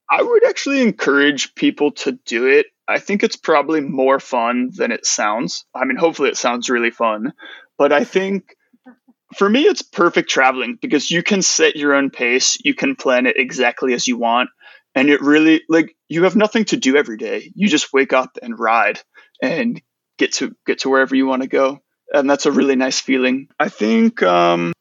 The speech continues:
most other countries I've done it, it's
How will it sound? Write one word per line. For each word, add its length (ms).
most 400
other 200
countries 500
I've 340
done 300
it, 280
it's 580